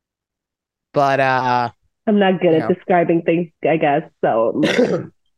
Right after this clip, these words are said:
Speaker 1: Mm.
Speaker 2: yeah, yeah.
Speaker 1: All right.
Speaker 2: Yeah.
Speaker 1: So work.
Speaker 2: Yes.
Speaker 1: Something
Speaker 2: Yes.
Speaker 1: very interesting happened at work yesterday.
Speaker 2: Okay.
Speaker 1: So,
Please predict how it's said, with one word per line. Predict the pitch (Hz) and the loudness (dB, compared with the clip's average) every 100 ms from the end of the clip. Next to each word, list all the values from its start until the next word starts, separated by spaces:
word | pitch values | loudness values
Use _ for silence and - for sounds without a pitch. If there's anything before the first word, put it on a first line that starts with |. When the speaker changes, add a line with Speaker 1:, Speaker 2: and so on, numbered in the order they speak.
| _ _ _ - | _ _ _ -4
Speaker 1:
Mm. | 190 151 110 | -2 -2 -2
Speaker 2:
yeah, | 151 120 113 - _ | -2 -2 -4 -6 _
yeah. | 180 160 160 - _ _ _ _ 175 | -2 -2 -4 -8 _ _ _ _ -2
Speaker 1:
All | 165 | 0
right. | 135 110 - _ _ _ _ _ _ _ _ | 0 -2 -8 _ _ _ _ _ _ _ _
Speaker 2:
Yeah. | 190 | -10
Speaker 1:
So | - 214 208 180 | -4 0 2 2
work. | 180 208 240 202 117 - - - _ _ _ _ _ _ _ _ _ - - _ _ | 2 4 4 0 -4 -2 -2 -2 _ _ _ _ _ _ _ _ _ -20 -20 _ _
Speaker 2:
Yes. | 180 185 - - - - - _ _ _ _ _ _ _ _ _ _ _ - | -2 -2 -6 -14 -20 -16 -16 _ _ _ _ _ _ _ _ _ _ _ -4
Speaker 1:
Something | 175 190 233 | -2 0 0
Speaker 2:
Yes. | 196 | 0
Speaker 1:
very | 170 156 | 2 -2
interesting | 143 - 147 - 110 | -4 -12 -14 -10 -8
happened | 110 110 117 107 | -8 -8 -6 -4
at | 90 | -4
work | 120 117 | -4 -6
yesterday. | - - - 85 52 - _ _ _ _ _ _ - | -10 -12 -12 -12 -12 -16 _ _ _ _ _ _ -4
Speaker 2:
Okay. | 180 180 147 151 - _ _ _ _ _ _ _ _ _ _ _ - | -2 0 -2 -4 -12 _ _ _ _ _ _ _ _ _ _ _ -6
Speaker 1:
So, | - 160 151 143 - | 0 2 2 0 -4